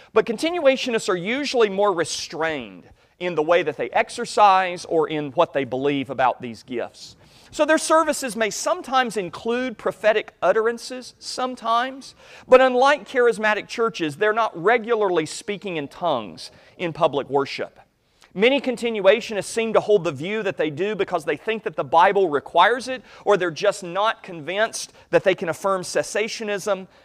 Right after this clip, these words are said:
But their conviction, at least the continuationists I know, and I know a lot of them, uh, it seems almost as much theoretical as practical.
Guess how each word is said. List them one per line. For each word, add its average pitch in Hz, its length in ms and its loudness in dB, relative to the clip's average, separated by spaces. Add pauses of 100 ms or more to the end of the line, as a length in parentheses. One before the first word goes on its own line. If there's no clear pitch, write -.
(180)
But 208 200 4
their 214 120 4
conviction, 208 600 -6
at 175 120 -2
least 202 260 -4
the 143 180 4 (120)
continuationists 165 720 -2
I 175 120 0
know, 135 200 -2
and 147 80 -4
I 160 80 0
know 131 180 -6
a - 20 -2
lot 131 220 0
of 107 80 -4
them, 110 100 -16 (300)
uh, 139 320 6 (300)
it 196 160 -2
seems 294 240 -2
almost 330 260 4
as 214 100 -6
much - 240 -8
theoretical 285 800 -2 (480)
as 190 160 -6
practical. - 640 0